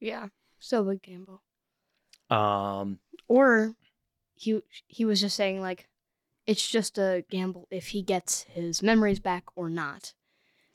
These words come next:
Speaker 1: Because, like, maybe she wasn't manipulating him and she just would have just not let Percy die. Like, she just, like, like how she didn't let the monsters die. She just, like, "Percy, you're back alive now."
Speaker 2: Yeah, that is interesting,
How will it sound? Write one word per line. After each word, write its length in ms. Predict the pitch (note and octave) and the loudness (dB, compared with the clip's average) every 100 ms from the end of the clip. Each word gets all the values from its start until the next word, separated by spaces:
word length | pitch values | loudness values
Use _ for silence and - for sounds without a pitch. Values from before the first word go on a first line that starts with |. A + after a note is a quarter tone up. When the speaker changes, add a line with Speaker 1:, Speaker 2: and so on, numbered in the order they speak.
| - | -2
Speaker 1:
Because, 340 | A#3+ A#3 A3+ | 4 6 6
like, 220 | G#3+ G3+ - _ _ _ | 4 2 -2 _ _ _
maybe 220 | A#3+ B3+ | 4 6
she 140 | C4 C4 | 6 6
wasn't 280 | A3 G#3 G3 | 6 6 4
manipulating 580 | G3 G3 G3+ F#3 F3 | 2 0 -2 -2 -2
him 200 | E3+ F3+ - | -6 -10 -6
and 100 | F3+ | -2
she 140 | - | 0
just 200 | F#3+ - | 0 0
would 120 | G3+ | 2
have 140 | F#3+ E3+ | 2 0
just 200 | F#3 - | -6 -2
not 280 | F3+ E3+ - | 0 0 -2
let 260 | F3 E3+ - | -4 -6 -8
Percy 360 | E3+ - - - | -6 -6 -8 -4
die. 400 | D3+ - - _ _ _ _ _ _ _ _ | -2 -4 -10 _ _ _ _ _ _ _ _
Like, 140 | - F3+ | -2 -2
she 120 | - | 0
just, 180 | G#3 G3+ | 0 2
like, 260 | F#3 F3 - _ | 0 -2 -10 _
like 200 | G3 F#3+ | 0 0
how 140 | G3 F#3 | -4 -10
she 420 | - F3+ E3+ F3 _ - | -6 -6 -6 -10 _ 0
didn't 240 | G3 F#3+ | 0 0
let 180 | - F3 | -6 -12
the 100 | E3 _ _ | -14 _ _
monsters 580 | - G3 G#3 - F3 F3 | 0 2 2 -2 -8 -10
die. 220 | - D#3+ | -6 -6
She 120 | E3 - | -6 -10
just, 180 | F#3+ F3+ | -6 -4
like, 200 | C#3+ - _ _ _ _ _ _ _ _ | -6 -10 _ _ _ _ _ _ _ _
"Percy, 300 | A3+ G#3+ G#3 | 2 4 2
you're 100 | G3 | 2
back 220 | F#3+ F3+ - | 2 0 -4
alive 240 | D3+ E2 _ | -12 -12 _
now." 80 | _ _ _ _ _ _ _ _ | _ _ _ _ _ _ _ _
Speaker 2:
Yeah, 280 | C3 F#3 D#3+ | 4 6 6
that 180 | B2+ C#3+ | 4 2
is 160 | D3 A#2 | 0 0
interesting, 560 | G#2 - - F#2+ E2+ | -2 0 0 -2 -6